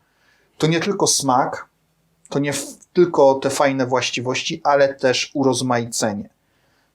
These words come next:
Ponieważ często zapominamy, że można po prostu czy też pora dodać zo-, do zupy, czy też zrobić zupę z pora.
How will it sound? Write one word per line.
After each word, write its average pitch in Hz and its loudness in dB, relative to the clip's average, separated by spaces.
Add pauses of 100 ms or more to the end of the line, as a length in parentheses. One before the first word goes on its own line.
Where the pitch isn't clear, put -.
Ponieważ 143 0
często 160 -2
zapominamy, 139 0
że 117 0 (880)
można 135 0
po 135 -2
prostu 127 -4
czy 151 -4
też 123 0
pora 139 4
dodać 131 0
zo-, 135 -2
do 131 -4
zupy, 139 -2
czy 165 -6
też 127 0
zrobić 123 -4
zupę 117 -2
z - -4
pora. 98 -6